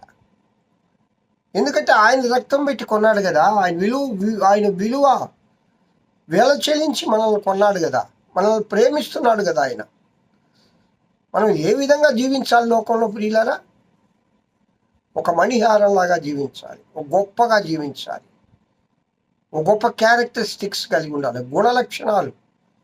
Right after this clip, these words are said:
దైవిక సంబంధమైన గుణ లక్షణాలు కలిగి మనం ఈ లోకంలో జీవించుదుముగాక. అందుకే అంటాడు, "నారీమణి సుందరి, అది నీకు తెలియకపోయినా,"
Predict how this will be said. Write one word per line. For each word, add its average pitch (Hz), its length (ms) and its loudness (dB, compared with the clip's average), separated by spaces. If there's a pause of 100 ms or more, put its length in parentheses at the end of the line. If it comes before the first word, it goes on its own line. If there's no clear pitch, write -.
(440)
దైవిక 240 480 0
సంబంధమైన 220 680 2
గుణ 196 240 0
లక్షణాలు 185 520 0
కలిగి 180 420 -2 (1800)
మనం 156 200 0
ఈ 160 80 -2
లోకంలో 165 460 0
జీవించుదుముగాక. 139 1040 -2 (1500)
అందుకే 247 300 0
అంటాడు, 185 600 0 (440)
"నారీమణి 196 960 2 (560)
సుందరి, 196 840 0 (1300)
అది 185 220 -2
నీకు 208 300 -2
తెలియకపోయినా," 175 1120 0